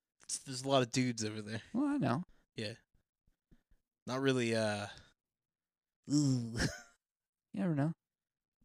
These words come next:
Speaker 1: What, what if, what if I'm the first one to have a girl?
Speaker 2: Yeah.
Speaker 1: That'd be weird.
Speaker 2: What do you name her? Luca?
Speaker 1: Megatron.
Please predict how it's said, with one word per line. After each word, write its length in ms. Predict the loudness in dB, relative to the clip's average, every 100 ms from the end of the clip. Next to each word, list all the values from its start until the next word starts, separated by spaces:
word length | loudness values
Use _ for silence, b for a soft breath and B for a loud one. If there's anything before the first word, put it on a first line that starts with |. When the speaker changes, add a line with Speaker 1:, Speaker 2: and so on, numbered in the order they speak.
| _ _ _ _ _ 0
Speaker 1:
What, 200 | 2 2 _
what 240 | -6 0 0
if, 120 | 0
what 300 | -4 2 4
if 140 | 6
I'm 120 | 4 4
the 60 |
first 260 | 2 2 2
one 60 | 2
to 40 |
have 120 | 0
a 20 | 0
girl? 320 | -4 -4 -10 _ _ _ _ _ _ _ _ _ _ _ _ _ _
Speaker 2:
Yeah. 200 | 6 6 2 _ _ _ -18
Speaker 1:
That'd 120 | -10
be 60 | -2
weird. 420 | 0 0 -2 -8 _ _ _ _ _ _ _
Speaker 2:
What 120 | -2
do 40 | 0
you 80 | 2
name 160 | 0
her? 140 | 0 -4 _ _ _ _ _ _ _ _ _ _ 2
Luca? 320 | 2 2 -4 _ _ _ -18 _ _ -4
Speaker 1:
Megatron. 520 | -2 -4 -6 -8